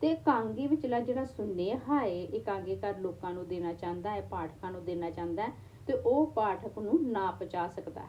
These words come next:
ਠੀਕ ਹੈ ਕਿ ਮੇਲੋ ਸੁਹਾਗ ਇਕਾਂਗੀ ਦੀ ਇੱਕ ਮਹੱਤਵਪੂਰਨ ਪਾਤਰ ਹੈ। ਇਹ ਇਕਾਂਗੀ ਪੰਜਾਬੀ ਦੇ ਮਹਾਨ ਨਾਟਕਕਾਰ ਈਸ਼ਵਰ ਚੰਦਰ ਨੰਦਾ ਦੀ ਰਚਨਾ ਹੈ।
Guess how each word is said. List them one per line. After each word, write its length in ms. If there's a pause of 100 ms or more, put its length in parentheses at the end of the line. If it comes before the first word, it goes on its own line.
(140)
ਠੀਕ 160
ਹੈ 100 (200)
ਕਿ 120 (120)
ਮੇਲੋ 420
ਸੁਹਾਗ 520
ਇਕਾਂਗੀ 580
ਦੀ 120
ਇੱਕ 300
ਮਹੱਤਵਪੂਰਨ 800
ਪਾਤਰ 440
ਹੈ। 240 (640)
ਇਹ 280
ਇਕਾਂਗੀ 600
ਪੰਜਾਬੀ 680
ਦੇ 120
ਮਹਾਨ 480
ਨਾਟਕਕਾਰ 800 (320)
ਈਸ਼ਵਰ 640
ਚੰਦਰ 600
ਨੰਦਾ 420
ਦੀ 120
ਰਚਨਾ 460
ਹੈ। 280